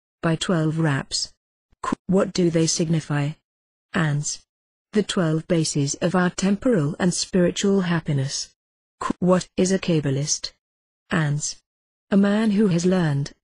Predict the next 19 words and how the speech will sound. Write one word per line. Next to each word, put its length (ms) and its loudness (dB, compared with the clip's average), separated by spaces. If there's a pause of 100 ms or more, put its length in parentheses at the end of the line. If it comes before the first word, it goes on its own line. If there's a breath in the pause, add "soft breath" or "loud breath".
(120)
by 140 0
tradition, 720 0 (240)
the 100 2
sacerdotal 800 0
art 260 0
and 140 2
the 80 4
royal 340 2
art. 400 -2 (520)
Qu-, 180 -2
what 240 2
means 320 2
the 80 2
device, 600 -2 (160)
omnia 460 2
in 220 4
numeris 480 2
cita 440 -2
sunt? 400 -2